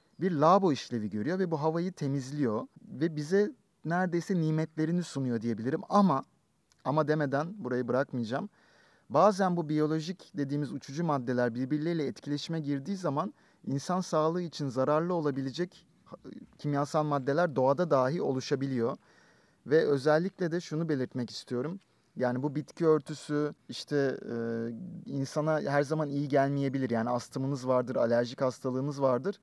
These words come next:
İşte polen veya mantar sporlarına maruz kalabilirsiniz. Bunlar da astımınızı tetikleyebilir. Bunları da bilmek lazım. Ve ama sadece doğal öldürücü hücreler değil,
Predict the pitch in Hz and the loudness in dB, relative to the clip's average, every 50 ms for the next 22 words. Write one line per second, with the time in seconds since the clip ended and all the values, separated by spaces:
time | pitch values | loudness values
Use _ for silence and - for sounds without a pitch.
0 | _ - - - 143 - - 139 135 147 147 147 143 139 139 139 135 135 127 127 | _ -8 -6 -4 -2 0 0 2 2 2 2 2 2 2 2 2 2 2 0 -2
1 | 139 - 151 143 143 - - - 143 135 131 139 143 147 139 135 127 131 135 135 | -2 0 0 -2 -2 -4 -4 -2 -2 0 0 0 0 0 0 0 0 0 -2 -4
2 | - - 143 131 139 135 139 147 156 147 - - 170 190 190 156 139 143 143 151 | -6 -4 -4 -2 -2 -2 -2 -4 -6 -6 -6 -6 -6 -6 -6 -6 -4 -2 -2 0
3 | 156 160 151 151 135 135 - - - 143 143 143 151 151 175 - - 139 - - | 0 0 0 0 -2 -2 -4 -6 -6 -4 -4 -4 -4 -6 -6 -6 -6 -6 -6 -8
4 | - - 165 190 180 165 131 120 113 120 143 147 139 135 135 156 202 185 170 151 | -8 -6 -4 -4 -2 -2 -2 -4 -2 -2 -2 -2 -2 0 0 0 0 0 0 0
5 | 143 120 107 - 104 95 95 90 - - - - 110 143 - 160 175 185 165 - | 0 -2 -2 -4 -6 -6 -6 -8 -12 -16 -8 -4 -2 0 0 0 0 -2 -2 -2
6 | - 147 147 156 156 165 156 151 165 165 160 156 - - - - 113 120 123 135 | 0 0 0 2 0 -2 -4 -2 -2 -2 -2 -4 -8 -14 -14 -6 -2 2 4 4
7 | 147 151 156 147 143 131 135 139 147 135 147 151 143 131 127 143 139 139 139 139 | 4 4 2 0 0 0 -2 -4 -4 -4 -4 -4 -4 -2 0 2 2 4 4 2
8 | 139 135 131 156 147 113 | 2 0 -2 -2 -2 -2